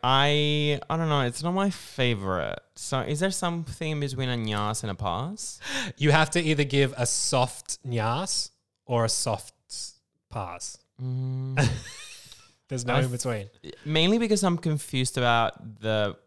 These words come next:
Speaker 1: crystal. I'm gonna have to give it a n-, soft pass.
Speaker 2: That's okay.
Speaker 1: Okay.
Speaker 2: 'Cause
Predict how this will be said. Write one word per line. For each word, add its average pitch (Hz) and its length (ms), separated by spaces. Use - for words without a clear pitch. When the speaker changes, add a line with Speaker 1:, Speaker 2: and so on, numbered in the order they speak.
Speaker 1:
crystal. 113 580
I'm 139 160
gonna 131 200
have 185 220
to - 100
give 131 180
it 110 80
a 101 40
n-, 101 220
soft - 500
pass. - 720
Speaker 2:
That's - 180
okay. 95 480
Speaker 1:
Okay. 98 280
Speaker 2:
'Cause 131 440